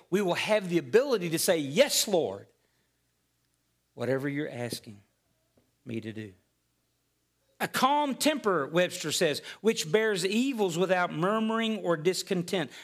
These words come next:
Number three, the act or quality of waiting long for justice or expected good without discontent.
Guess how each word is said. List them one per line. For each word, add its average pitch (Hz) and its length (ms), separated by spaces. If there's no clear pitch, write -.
Number 208 240
three, 240 320
the 208 180
act 240 360
or 208 180
quality 226 560
of 180 160
waiting 214 480
long 220 420
for 185 160
justice 202 540
or 202 220
expected 240 580
good 226 180
without 226 460
discontent. 247 800